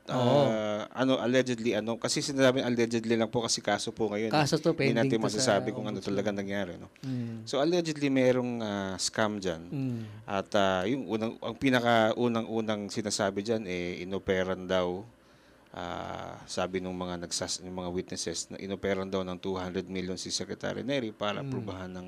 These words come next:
Speaker 2: ah, ang project. That's
Speaker 1: Mm.
Speaker 2: one anomaly. Second anomaly is overpriced daw yung
Speaker 1: Overpriced.
Speaker 2: project. Tapos, ah,
Speaker 1: Tapos, medyo, tapos very, ano, dis-, disadvantageous. Kasi ilo-loan rin natin sa
Speaker 2: Oo.
Speaker 1: China yung pambayad dun sa,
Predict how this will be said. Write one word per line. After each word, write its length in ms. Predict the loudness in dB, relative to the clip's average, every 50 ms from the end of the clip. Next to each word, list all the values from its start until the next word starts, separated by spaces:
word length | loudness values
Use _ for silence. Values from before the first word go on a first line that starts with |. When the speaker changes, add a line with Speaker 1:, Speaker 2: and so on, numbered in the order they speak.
| -14 -16
Speaker 2:
ah, 60 | -16 -18 -20 -20 -20 -20 -20 -20 -20 -20 -20 _ _ -20
ang 80 | -18 -10
project. 560 | -2 2 4 4 4 4 2 0 0 -2 -8 -18 -14
That's 240 | -10 -10 -8 -8 -4
Speaker 1:
Mm. 80 | -4
Speaker 2:
one 160 | -2 -2 -4 -4 -8
anomaly. 460 | -6 -6 -4 -2 -2 -2 -4 -4 -6 -10 _ -20 -20 -20 -20 _ _ _
Second 480 | -10 -6 -2 -2 -2 0 -2 -4 -4 -4
anomaly 560 | -6 -6 -4 -4 -2 -2 -2 -2 -2 -2 -4
is 80 | -4 -6
overpriced 640 | -6 -6 -4 -4 -4 -2 0 0 0 0 0 -2 -2
daw 80 | -2
yung 160 | -2 -2 -2
Speaker 1:
Overpriced. 240 | 2 2 2 2 2
Speaker 2:
project. 220 | 2 0 0 0 -2 -6 -8
Tapos, 300 | -10 -10 -8 -10 -10 -8 -6
ah, 360 | -6 -4 -4 -4 -4 -4 -4 -2
Speaker 1:
Tapos, 360 | -2 2 2 2 2 2 -2 -6 -8 -4
medyo, 320 | -2 -2 0 2 0 0 -2 -6 -2
tapos 280 | 0 0 2 2 0 0
very, 400 | 2 2 2 2 4 2 2 2
ano, 280 | 0 0 -2 -2 -4
dis-, 200 | -4 -4 -2 -2 0 0 0 -2 -2 -4
disadvantageous. 880 | -4 -2 -2 -2 -2 -2 -2 -2 -2 0 0 0 0 0 0 -2 -2
Kasi 320 | -2 -2 2 2 4 4 4
ilo-loan 400 | 6 6 6 6 6 4 4 4
rin 160 | 2 4 4
natin 280 | 4 2 2 2 0 2
sa 120 | 2 -2
Speaker 2:
Oo. 200 | -2 -2 -2 2
Speaker 1:
China 320 | 4 4 4 4 4 4
yung 360 | 4 6 6 4 4 2 -4 -6 -10 -18 -20 -16 -8
pambayad 560 | -2 0 0 4 6 6 8 8 8 6 4
dun 200 | 4 0 -6 -6
sa, 160 | -4 -2 -2